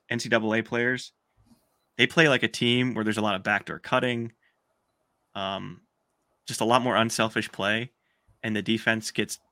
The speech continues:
ratcheted up each game. And, and then, of course, the difference between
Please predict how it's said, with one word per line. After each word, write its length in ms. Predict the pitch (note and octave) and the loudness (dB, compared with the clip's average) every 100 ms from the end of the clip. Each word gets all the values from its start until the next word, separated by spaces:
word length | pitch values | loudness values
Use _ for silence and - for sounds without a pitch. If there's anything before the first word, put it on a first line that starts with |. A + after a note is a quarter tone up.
| _ | _
ratcheted 440 | G#2 G#2 - A2 G2 | 2 2 2 -2 -2
up 260 | G#2 - - | -4 -6 -10
each 180 | A2+ G#2+ | -8 -6
game. 200 | G#2+ G#2 | -6 -2
And, 200 | A#2 A2 - | -4 -2 0
and 100 | F#3+ | 4
then, 120 | D3 | 4
of 120 | A2+ | 2
course, 440 | - A2 - - _ _ _ _ _ _ _ _ _ - _ _ | -2 -6 -6 -12 _ _ _ _ _ _ _ _ _ -20 _ _
the 80 | F3+ | 4
difference 320 | A3 G#3+ D#3+ | 6 6 2
between 600 | C3+ - B2 G#2 G2+ - | 0 0 2 2 -2 -10